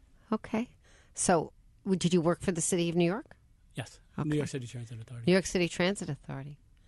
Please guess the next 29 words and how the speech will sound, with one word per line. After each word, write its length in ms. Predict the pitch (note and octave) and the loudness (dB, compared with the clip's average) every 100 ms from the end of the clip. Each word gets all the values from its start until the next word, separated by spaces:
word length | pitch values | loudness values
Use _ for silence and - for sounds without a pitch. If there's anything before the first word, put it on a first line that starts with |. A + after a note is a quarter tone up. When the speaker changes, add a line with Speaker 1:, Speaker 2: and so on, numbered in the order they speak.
| _ - - - - - - _ - | _ -20 -20 -20 -20 -20 -20 _ 0
Speaker 1:
Do 100 | F#3+ | 4
you 60 | |
wanna 220 | E3+ E3+ | 6 4
be 140 | F#3 A3 | 4 2
working 420 | G#3+ A3 B3 A#3+ | 2 0 0 0
again? 380 | B3 C4 C#4 B3 - - - | -2 -4 -4 -6 -14 -18 -10
Speaker 2:
Oh, 160 | A#2+ F#2+ | -10 -10
no. 60 | - _ _ | -16 _ _
Speaker 1:
No. 260 | F3+ E3 C3 B2+ - | 4 6 4 0 -12
Speaker 2:
<laughs> 180 | - - | -4 4
Speaker 1:
You're 140 | F#3 | 6
raising 320 | F#3+ F#3 G3 | 6 6 4
your 100 | F3 | 2
kids. 360 | - F3+ F3 - | 2 0 0 0
You're 80 | D#3+ | -2
busy 200 | D#3+ E3 | 0 0
with 140 | D#3 | -2
your 80 | E3 | -2
family? 480 | E3 D#3 F3+ F#3+ - | 0 0 0 -2 -6
Speaker 2:
Yes. 320 | G3 A2+ - | -6 -6 -8
My 100 | B2 | -12
son 240 | A#2+ C#3+ B2+ | -8 -6 -4
is 220 | A#2+ A#2 | -6 -10
fifteen 440 | - C#3 - C3+ | -12 -12 -8 -8
years 220 | B2 B2 D3 | -6 -8 -8
old. 360 | E3 F3+ F3 | -8 -8 -8
Speaker 1:
Okay. 320 | E3+ D#3 D#3 E3+ | -6 -2 -2 -4
Speaker 2:
He's 520 | C3 A#2 - - - - - _ - _ - | -10 -12 -18 -20 -20 -20 -20 _ -20 _ -14
at 120 | B2 | -14